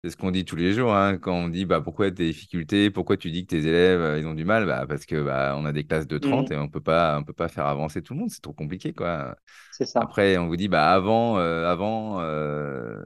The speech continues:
Speaker 1: avant, il était trente-cinq par classe, ça, ça allait
Speaker 2: Ouais,
Speaker 1: bien,
Speaker 2: mais avant,
Speaker 1: mais
Speaker 2: c'était pas le même public.
Speaker 1: avant, c'était pas le même public, c'était marche ou crève. Euh, moi, ça
Speaker 2: Mhm.
Speaker 1: fait, euh, je suis prof depuis deux mille huit, hein, donc j'ai bien vu aussi
Speaker 2: Ah ah.
Speaker 1: l'évolution. Ça fait quinze ans que je fais du cycle trois. Euh,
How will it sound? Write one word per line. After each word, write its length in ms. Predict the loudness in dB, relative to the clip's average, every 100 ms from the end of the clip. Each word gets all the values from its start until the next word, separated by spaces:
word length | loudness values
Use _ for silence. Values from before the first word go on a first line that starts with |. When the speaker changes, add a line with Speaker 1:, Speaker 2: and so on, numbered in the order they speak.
| 0
Speaker 1:
avant, 240 | 2 2
il 60 | 0
était 140 | -4
trente-cinq 480 | -2 -4 -2 -4 2
par 140 | 0
classe, 300 | 4 2 2
ça, 340 | -2 -2 -2 -2
ça 160 | -2
allait 120 | 6
Speaker 2:
Ouais, 40 | 8
Speaker 1:
bien, 140 | 8
Speaker 2:
mais 100 | 8
avant, 220 | 8 8
Speaker 1:
mais 40 | 6
Speaker 2:
c'était 180 | 4 6
pas 100 | 6
le 60 | 6
même 160 | 2
public. 480 | 4 6 6 4 -14 -4
Speaker 1:
avant, 280 | 0 2 2
c'était 200 | 0 2
pas 120 | 4
le 60 | 2
même 100 | 2
public, 260 | 2 2
c'était 180 | 2 0
marche 260 | 2 2 0
ou 40 |
crève. 420 | -6 2 6 6 4
Euh, 420 | 4 4 2 0
moi, 160 | -2 0
ça 120 | 0
Speaker 2:
Mhm. 60 |
Speaker 1:
fait, 220 | 0 2 4
euh, 320 | 2 0 -2
je 60 |
suis 80 | -6
prof 220 | _ -2
depuis 240 | 0 -2 0
deux 120 | 0
mille 220 | 2 2
huit, 240 | 2 0 -2
hein, 120 | -2
donc 160 | -2
j'ai 100 | -4
bien 180 | -2 0
vu 160 | 0 0
aussi 180 | 0 2
Speaker 2:
Ah 60 |
ah. 60 | 4
Speaker 1:
l'évolution. 520 | 4 0 -2 -4 -2
Ça 120 | -4
fait 160 | -4 -2
quinze 220 | -2 -2
ans 60 | -4
que 60 |
je 20 |
fais 60 | -6
du 120 | -8
cycle 260 | -10 -8 -8
trois. 320 | -4 -6 -4
Euh, 120 | -6